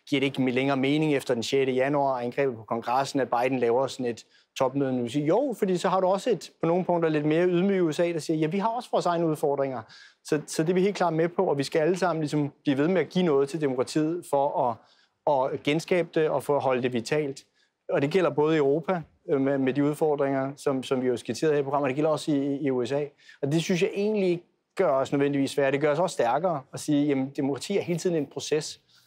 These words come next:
hvor vi prøver at rette det ind og, og, hvad hedder det, og komme på rette kurs, øh, igen." Og så,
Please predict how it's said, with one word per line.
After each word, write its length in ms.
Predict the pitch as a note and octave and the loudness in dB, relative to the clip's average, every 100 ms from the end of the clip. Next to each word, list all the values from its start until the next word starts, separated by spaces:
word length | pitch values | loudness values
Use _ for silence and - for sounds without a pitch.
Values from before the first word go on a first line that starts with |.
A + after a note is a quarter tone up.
| _ | _
hvor 240 | D3 C#3+ D3+ | 0 0 2
vi 300 | C#3 B2+ B2+ - | 0 0 -4 -2
prøver 260 | C#3+ D3 | 2 2
at 80 | D3 | 2
rette 200 | A#2+ A#2 | 0 0
det 120 | C#3+ | 0
ind 160 | D3+ E3 - | 0 -2 -2
og, 280 | C#3 B2 | 0 2
og, 80 | B2+ | 0
hvad 100 | B2 | 0
hedder 240 | B2+ B2 A#2 | 2 2 2
det, 120 | A#2+ | 0
og 140 | A#2 | -2
komme 180 | - B2 | -2 -2
på 100 | A#2+ | 0
rette 220 | A#2 B2+ | 2 0
kurs, 400 | C#3+ D3+ D#3+ - | -2 -4 -4 -2
øh, 300 | C#3 A#2+ A2+ | 0 0 0
igen." 340 | A#2 B2 B2 C3 _ _ _ _ - | -2 -2 -2 -6 _ _ _ _ 0
Og 340 | C3 B2 B2+ | 2 2 0
så, 160 | - | -2